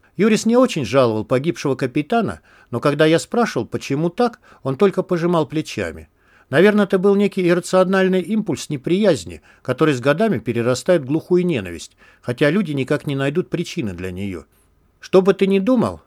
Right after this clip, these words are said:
Егор был хорошим командиром. Именно он вытащил нас, когда мы были отрезаны от гор духами Амирзаде, помнишь?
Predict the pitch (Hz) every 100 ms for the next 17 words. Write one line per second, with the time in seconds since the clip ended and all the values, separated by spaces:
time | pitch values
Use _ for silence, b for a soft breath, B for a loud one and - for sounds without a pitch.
0 | - 123 151 202 185 185 - 190 - 123
1 | 107 110 117 107 101 82 78 _ b b
2 | 143 175 220 202 147 - - 127 151 208
3 | - b b - 123 143 147 147 127 143
4 | 143 139 202 143 120 117 117 123 156 127
5 | 131 - 107 107 120 135 98 131 127 95
6 | - - 226 117 -